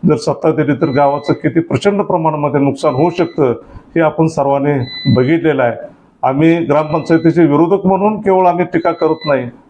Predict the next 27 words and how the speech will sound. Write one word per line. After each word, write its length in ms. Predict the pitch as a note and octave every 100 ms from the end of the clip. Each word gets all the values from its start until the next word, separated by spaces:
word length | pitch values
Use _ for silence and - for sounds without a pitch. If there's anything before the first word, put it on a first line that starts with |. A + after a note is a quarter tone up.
| _ -
किंवा 180 | D3+
विरोधक 540 | E3+ C#3+ D3+ F3+ G3 G3
म्हणून 260 | E3+ G#3
आम्ही 240 | G#3 F#3+ F#3+
त्यांच्यावरती 460 | F3+ E3+ E3+ E3+
आरोप 280 | E3+ D#3 D#3+
करत 240 | D#3 D3+ D3
नाही, 180 | B2+ A#2 - _ _
तर 80 | D#3
आरोप 320 | C#3 C3 E3
केलेला 460 | E3+ - D3+ F#3+ G3
आरोप 380 | E3+ D#3+ C#3 - - - _
हा 180 | - D#3+
मी 320 | D#3 E3 F3
कागदपत्रानिशी 1040 | E3+ D#3+ C#3 D#3 F#3+ E3+ E3+ D#3+ D3+ - D#3+ E3 - - _ _
आणि 280 | - C3+ F#3
पुराव्यानिशी 640 | G3 F3 G#3 A3 G#3+ -
आम्ही 320 | F#3+ F3 F3+ F3+ - -
सिद्ध 380 | - F3 E3+
केलेला 360 | F#3 F3+ E3 D#3+
आहे 440 | E3+ E3+ - -
आणि 100 | D#3+
पुरावे 440 | C3+ - D3+ F3+ F#3+
सगळे 260 | F#3 E3
आम्ही 200 | E3+ D#3+
जोडलेले 460 | D#3+ D#3+ D3 E3+ D#3
आहेत. 140 | D3+